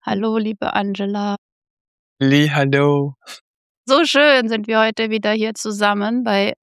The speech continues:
Speaker 1: bei uns Sonnenschein und blauem Himmel, leichten
Speaker 2: Ja,
Speaker 1: Wolken.
Speaker 2: auch. Mit noch ein bisschen Schnee auf den Bergen.
Speaker 1: Hm, aber
Speaker 2: Mhm.
Speaker 1: der Frühling, ich würde sagen,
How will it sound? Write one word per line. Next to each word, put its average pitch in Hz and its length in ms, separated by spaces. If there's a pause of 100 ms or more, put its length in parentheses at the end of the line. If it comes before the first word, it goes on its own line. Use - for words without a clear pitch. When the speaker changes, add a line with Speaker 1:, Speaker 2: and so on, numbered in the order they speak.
Speaker 1:
bei - 100
uns 233 240
Sonnenschein 240 720
und 220 100
blauem 202 340
Himmel, 214 400
leichten 226 420
Speaker 2:
Ja, 196 60
Speaker 1:
Wolken. 175 160 (200)
Speaker 2:
auch. - 140 (760)
Mit 175 160
noch 175 200
ein 180 60
bisschen 170 320
Schnee 170 440
auf - 180
den 175 200
Bergen. 156 500 (500)
Speaker 1:
Hm, 226 600 (180)
aber 220 160
Speaker 2:
Mhm. - 60
Speaker 1:
der 240 120
Frühling, 294 800 (400)
ich 240 180
würde 233 220
sagen, 208 640